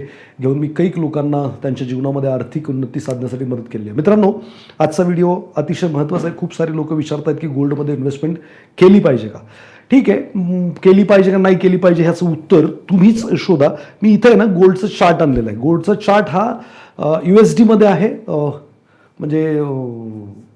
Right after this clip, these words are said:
डॉलरमध्ये आहे, तर थोडंसं, अ, डॉलर प्राइजेस दिसत आहेत.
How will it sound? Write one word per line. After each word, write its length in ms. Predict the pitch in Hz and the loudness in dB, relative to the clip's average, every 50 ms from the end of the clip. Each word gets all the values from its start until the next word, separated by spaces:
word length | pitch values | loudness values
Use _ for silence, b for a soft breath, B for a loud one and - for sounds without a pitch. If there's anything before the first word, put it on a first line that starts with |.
| _ _ _ _ _ _ _ _ _ _ _ _ _ - | _ _ _ _ _ _ _ _ _ _ _ _ _ -14
डॉलरमध्ये 580 | 139 123 143 180 202 220 226 220 214 208 185 190 | -4 0 4 4 6 6 6 4 4 4 4 2
आहे, 500 | 170 151 123 165 - - - - - - _ _ - | 2 0 -2 -6 -10 -12 -16 -20 -20 -20 _ _ -8
तर 100 | - 170 - | -8 -8 -6
थोडंसं, 300 | - 175 175 156 - - | -6 -4 -4 -4 -2 -2
अ, 520 | 214 247 247 208 190 175 170 165 160 160 160 160 - 135 | 0 0 0 0 2 2 4 4 4 2 0 -2 -4 0
डॉलर 380 | 139 180 185 202 220 214 175 196 | 4 4 6 6 4 4 2 0
प्राइजेस 480 | 170 - 196 180 170 160 185 170 151 | 0 2 2 4 4 4 2 2 2
दिसत 240 | 156 160 - - - | 0 -4 -2 -2 -4
आहेत. 100 | 185 - | -4 -4